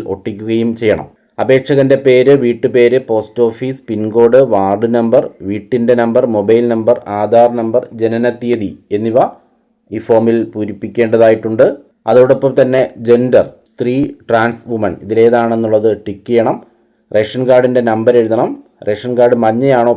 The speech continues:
പിങ്ക് ആണോ എന്നുള്ളത് ടിക്ക് ചെയ്യണം. നിലവിൽ ഏതെങ്കിലും സാമൂഹ്യ സുരക്ഷാ പദ്ധതിയിൽ അംഗമായിട്ടുണ്ടോ എന്നുള്ളത്, അങ്ങനെയുള്ളവർക്ക് കിട്ടില്ല, അപ്പോൾ അവിടെ അല്ല എന്ന് തന്നെയാണ് എഴുതേണ്ടത്. അങ്ങനെ ഏതെങ്കിലും പദ്ധതിയിൽ അംഗമായിട്ടുള്ളവരാണെങ്കിൽ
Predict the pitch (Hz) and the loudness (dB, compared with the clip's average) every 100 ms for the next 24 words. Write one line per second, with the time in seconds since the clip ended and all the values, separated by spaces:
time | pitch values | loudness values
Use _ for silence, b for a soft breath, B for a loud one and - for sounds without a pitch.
0 | 120 113 120 120 113 113 104 107 104 107 | -4 -4 0 0 0 -2 -4 -4 -4 -4
1 | - 98 - 120 123 262 - _ _ _ | -6 -10 -2 0 0 -4 -10 _ _ _
2 | _ _ - 131 139 147 160 - 127 131 | _ _ -8 0 2 2 2 2 2 2
3 | 131 131 139 - - 117 123 120 135 131 | 2 2 0 -2 -2 -2 -2 -4 -6 -4
4 | 117 117 131 127 117 120 117 123 123 104 | -4 0 0 2 0 -2 -2 -2 -2 -6
5 | 110 113 117 117 117 113 113 120 - 110 | -4 -2 0 -2 -2 -2 2 2 2 -4
6 | 101 90 80 - _ _ _ _ _ 110 | -2 -2 -4 -12 _ _ _ _ _ -6
7 | 117 123 123 123 135 135 120 131 123 175 | -2 2 2 2 -6 -10 -6 -2 -2 -2
8 | - 107 120 113 117 123 - 107 110 120 | -10 -4 0 2 4 2 2 -2 0 0
9 | - 110 113 104 104 101 104 76 92 104 | 0 -2 -2 -2 -2 -4 -6 -6 -4 -4
10 | 104 107 135 196 _ _ _ _ 110 131 | -2 0 0 0 _ _ _ _ -4 0
11 | 135 139 139 147 147 131 - 135 143 151 | 4 4 4 2 4 2 0 0 2 4
12 | 160 147 - 110 120 131 139 139 139 143 | 2 -2 -8 -8 -4 0 0 2 2 4
13 | 135 131 139 147 160 | 2 2 2 2 2